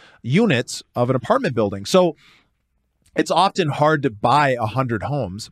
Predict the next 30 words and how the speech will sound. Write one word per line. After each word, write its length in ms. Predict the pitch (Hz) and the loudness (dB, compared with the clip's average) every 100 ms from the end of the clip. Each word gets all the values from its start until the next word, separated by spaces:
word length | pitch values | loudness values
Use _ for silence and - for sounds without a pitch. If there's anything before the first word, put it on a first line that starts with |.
| - | -2
but 100 | 143 | -2
it's 140 | - | 0
much 260 | 151 151 - | 0 0 -2
easier 340 | 180 226 151 139 | -4 -2 0 0
to 80 | |
find 400 | 123 131 127 127 117 - - | 2 0 2 -2 -6 -14 -2
a 80 | |
hundred 160 | 139 139 | 0 2
unit 240 | 131 127 | 0 -2
apartment 400 | 117 - 294 185 | -4 0 0 0
building. 340 | 123 117 117 113 - - | 2 2 0 -6 -12 -4
And 100 | 180 | 0
one 60 | 240 | 2
of 60 | |
the 40 | 175 | 2
benefits 580 | 165 226 294 - 160 | 2 0 0 0 0
is 140 | 160 143 | 0 2
that 220 | 151 147 _ _ | 4 2 _ _
when 180 | 147 156 | 0 2
we 180 | 156 156 | 2 2
look 320 | 127 151 202 170 | 2 2 4 4
at 240 | 135 127 | 2 0
the 160 | 127 135 | -6 -4
on-site 640 | 120 123 - 123 107 - | -2 -2 -2 -2 -2 -6
management, 560 | 117 113 110 101 101 117 | -6 -6 -6 -6 -8 -4
when 100 | 143 | 0
we 120 | 151 | 2
look 300 | 139 208 - | 4 2 2
at 280 | 131 113 - _ _ - | 2 2 -4 _ _ -2
the 280 | 123 123 | 2 2